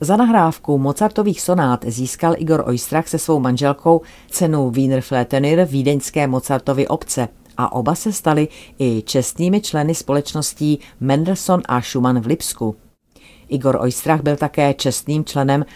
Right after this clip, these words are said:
společnosti Ludwika van Beethovena v Bonnu, společnosti Věňavského v Poznani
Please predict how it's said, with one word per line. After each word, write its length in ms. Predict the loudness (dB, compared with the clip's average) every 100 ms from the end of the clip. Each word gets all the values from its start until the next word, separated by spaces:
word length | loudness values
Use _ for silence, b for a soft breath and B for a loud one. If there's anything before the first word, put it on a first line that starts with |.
| B
společnosti 760 | -10 0 0 0 -4 -4 -2 0
Ludwika 380 | 0 0 -2 -4 -2
van 140 | 0
Beethovena 500 | 0 -2 -2 0 0
v 60 | -2
Bonnu, 460 | -2 0 2 0 b b b -12
společnosti 760 | 0 0 0 -2 -4 -2 -2
Věňavského 680 | 0 2 0 0 -4 -4 -4
v 80 | -4
Poznani 560 | -4 -2 0 2 0